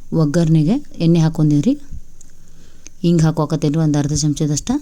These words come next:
ಜೀರಿಗೆ ಹಾಕೋಬೇಕ್ರಿ, ಸಾಸ್ವೆ, ಕರಿಬೇವು ಎಲ್ಲ ಒಗ್ಗರಣೆ ಹಾಕ್ಕೊಂಡು ಚೆನ್ನಾಗಿ ಫ್ರೈ ಮಾಡ್ಕೊರಿ. ಎಲ್ಲ ಫ್ರೈ ಆದ ನಂತರ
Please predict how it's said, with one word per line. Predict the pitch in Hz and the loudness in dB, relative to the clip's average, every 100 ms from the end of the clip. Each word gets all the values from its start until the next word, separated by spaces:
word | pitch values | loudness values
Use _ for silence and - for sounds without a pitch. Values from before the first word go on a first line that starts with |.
| - - - - - - _ - _ _ _ _ _ _ _ _ - 151 | -4 -6 -6 -10 -16 -20 _ -20 _ _ _ _ _ _ _ _ -4 0
ಜೀರಿಗೆ | 165 170 175 | 2 2 0
ಹಾಕೋಬೇಕ್ರಿ, | 160 160 151 151 233 294 - - _ _ _ _ _ _ _ _ - | 0 0 -2 0 -2 -2 -10 -20 _ _ _ _ _ _ _ _ -8
ಸಾಸ್ವೆ, | 175 170 - 170 233 285 _ _ - - _ - - - _ _ _ - 285 277 240 | -4 -2 -2 -2 -4 -8 _ _ -20 -20 _ -20 -20 -20 _ _ _ -20 -20 -8 -2
ಕರಿಬೇವು | 165 151 139 - - - 175 | 0 0 0 -2 -16 -6 -2
ಎಲ್ಲ | 170 175 | 0 0
ಒಗ್ಗರಣೆ | 160 147 156 156 | 0 0 2 2
ಹಾಕ್ಕೊಂಡು | 143 139 139 147 277 - - - _ _ _ _ _ _ _ - | 0 0 0 2 0 -4 -20 -20 _ _ _ _ _ _ _ -2
ಚೆನ್ನಾಗಿ | 165 151 165 165 | 2 2 0 -2
ಫ್ರೈ | 165 156 | 0 2
ಮಾಡ್ಕೊರಿ. | 156 147 143 208 285 - - - - - - _ _ _ _ _ _ _ _ _ _ _ 170 | 0 0 0 0 0 -6 -8 -8 -14 -16 -20 _ _ _ _ _ _ _ _ _ _ _ -2
ಎಲ್ಲ | 190 208 | 0 0
ಫ್ರೈ | 208 185 | 0 0
ಆದ | 175 170 | 0 2
ನಂತರ | 165 160 | 0 2